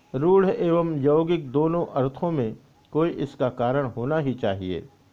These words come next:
यौगिक अर्थ करने पर इसका मूल कारण पंख होता है, तो अब देखो कि वह पंख है कहाँ, जहाँ वह मूल कारण पंख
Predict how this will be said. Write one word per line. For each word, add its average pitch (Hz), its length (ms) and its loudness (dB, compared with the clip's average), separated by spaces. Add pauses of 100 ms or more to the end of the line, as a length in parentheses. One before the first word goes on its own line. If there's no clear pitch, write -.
(720)
यौगिक 170 460 2
अर्थ 160 260 0
करने 160 320 0
पर 156 220 0
इसका 143 300 0
मूल 160 260 -2
कारण 135 360 0
पंख 151 360 -4
होता 147 380 0
है, 135 240 -4 (880)
तो 180 100 2
अब 175 180 2
देखो 170 460 0
कि 180 180 0
वह 147 220 2
पंख 160 400 -2 (140)
है 165 120 4
कहाँ, 95 460 -6 (580)
जहाँ 151 320 0
वह 143 180 2
मूल 156 300 0
कारण 135 360 0
पंख 143 300 -6